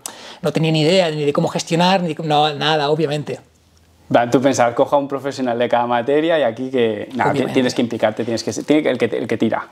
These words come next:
Speaker 1: Claro,
Speaker 2: O sea, un
Speaker 1: tienes que
Speaker 2: director de, de orquesta, ¿no?
Speaker 1: Exacto, tío.
Speaker 2: Y eso lo haces antes de, de la hora de comer, me imagino.
Speaker 1: Eso
Speaker 2: ¿Sigues
Speaker 1: lo
Speaker 2: haci-,
Speaker 1: hago,
Speaker 2: sigues
Speaker 1: eso lo hago a
Speaker 2: haci-,
Speaker 1: las nueve y media, diez de la mañana.
Speaker 2: O sea, de lo primerito.
Speaker 1: Siempre, pero además es, es innegociable.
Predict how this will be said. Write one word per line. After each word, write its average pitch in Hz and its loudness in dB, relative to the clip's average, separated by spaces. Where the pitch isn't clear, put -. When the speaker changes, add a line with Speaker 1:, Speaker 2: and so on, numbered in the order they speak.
Speaker 1:
Claro, 135 0
Speaker 2:
O - 2
sea, 120 6
un 131 2
Speaker 1:
tienes - 4
que 143 4
Speaker 2:
director 139 2
de, 131 2
de 135 -6
orquesta, 123 -4
¿no? - -2
Speaker 1:
Exacto, 131 -4
tío. 135 -4
Speaker 2:
Y 151 6
eso 160 0
lo 190 2
haces 175 -6
antes 180 -6
de, 117 -2
de 104 -4
la 104 0
hora 123 2
de 120 0
comer, 107 -6
me 98 -12
imagino. 104 -4
Speaker 1:
Eso - 2
Speaker 2:
¿Sigues 160 2
Speaker 1:
lo 147 0
Speaker 2:
haci-, - -2
Speaker 1:
hago, 151 -8
Speaker 2:
sigues - -12
Speaker 1:
eso 160 0
lo 202 4
hago 196 2
a - 2
Speaker 2:
haci-, 180 0
Speaker 1:
las 139 -8
nueve 160 -4
y 156 -2
media, 160 -4
diez 156 -2
de 151 -2
la 139 -6
mañana. 123 -12
Speaker 2:
O - -20
sea, 104 -2
de 101 0
lo 98 -4
primerito. 101 -2
Speaker 1:
Siempre, 143 2
pero 160 4
además 190 0
es, 185 -4
es 160 -6
innegociable. 139 -6